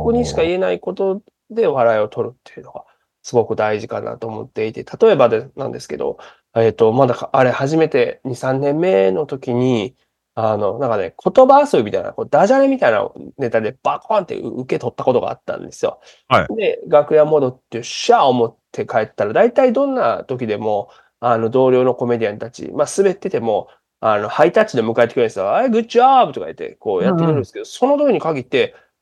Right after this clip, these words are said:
Speaker 1: あの、「ああ、グッジョブ」みたいな。「あれ？なんか、今日ちゃうねん。あれ、お前焼いてんの？」みたいな。「僕が受けたことお前焼いてるやろ」って思ったら、
Speaker 2: <laughs>
Speaker 1: そいつにポッて言われたのが、いや、あのた、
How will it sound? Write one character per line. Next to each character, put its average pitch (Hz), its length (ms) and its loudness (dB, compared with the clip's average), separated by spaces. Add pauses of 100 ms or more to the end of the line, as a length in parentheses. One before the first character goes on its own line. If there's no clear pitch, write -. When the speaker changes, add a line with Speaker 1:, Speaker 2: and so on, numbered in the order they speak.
(240)
Speaker 1:
あ - 60 -2
の、 131 300 2 (160)
「あ 151 40 2
あ、 123 220 2
グ 127 140 -4
ッ 117 40 -2
ジ 117 140 -6
ョ 85 160 -2
ブ」 71 80 -18
み 71 60 -20
た 64 80 -10
い - 20 -8
な。 - 60 -18 (100)
「あ 202 120 0
れ？ 294 80 2 (260)
な 208 100 0
ん 185 40 2
か、 123 140 -2 (320)
今 135 100 -8
日 - 20 -16
ち - 100 -4
ゃ 135 60 6
う 131 100 2
ね 117 100 -2
ん。 78 60 -8
あ 107 100 -4
れ、 120 60 2
お 113 40 0
前 98 220 -2
焼 196 220 4
い 285 60 -10
て 320 160 -2
ん 240 40 -2
の？」 143 140 -6
み 127 80 -20
た - 60 -20
い - 40 -20
な。 - 80 -18
「僕 131 220 -4
が 156 60 6
受 208 160 2
け 269 40 -4
た 220 80 2
こ 160 80 0
と - 60 2
お - 40 0
前 226 140 4 (120)
焼 - 20 2
い - 40 0
て 180 120 2
る 285 60 4
や 247 100 4
ろ」 143 120 2
っ - 80 -12 (200)
て 135 60 -4
思 185 240 -4
っ 135 100 -18
た 110 140 -14
ら、 131 80 -20
Speaker 2:
<laughs> - 20 -20
Speaker 1:
そ 151 140 -8
い 151 60 -12
つ 147 140 -12
に 147 140 -4
ポ 180 180 -6
ッ - 40 -12
て - 60 -20 (100)
言 104 100 -6
わ 95 60 -2
れ 113 60 -6
た - 80 -8
の 87 100 -12
が、 92 280 -2 (580)
い - 40 -4
や、 - 140 -4
あ 208 160 4
の - 60 -16 (260)
た、 - 340 0